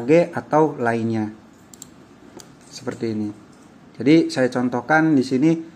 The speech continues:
dokter mau menambahkan permintaan lab, kita tinggal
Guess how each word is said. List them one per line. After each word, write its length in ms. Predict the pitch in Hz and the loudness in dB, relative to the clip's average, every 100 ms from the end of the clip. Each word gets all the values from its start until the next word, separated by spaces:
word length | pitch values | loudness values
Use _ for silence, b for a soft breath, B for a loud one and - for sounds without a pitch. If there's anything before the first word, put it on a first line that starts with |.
| B - | B -6
dokter 480 | 123 - 165 175 | -4 0 2 4
mau 320 | 165 135 135 143 | 2 2 2 2
menambahkan 960 | 143 139 131 127 123 - 156 160 160 | 0 0 2 2 0 -2 0 0 0
permintaan 640 | - 135 135 135 139 127 139 | -2 0 2 0 0 2 2
lab, 160 | 160 - B B - | 0 -2 B B -8
kita 240 | 131 147 147 | -4 -2 -2
tinggal 560 | 139 127 123 123 123 | 0 0 2 0 -2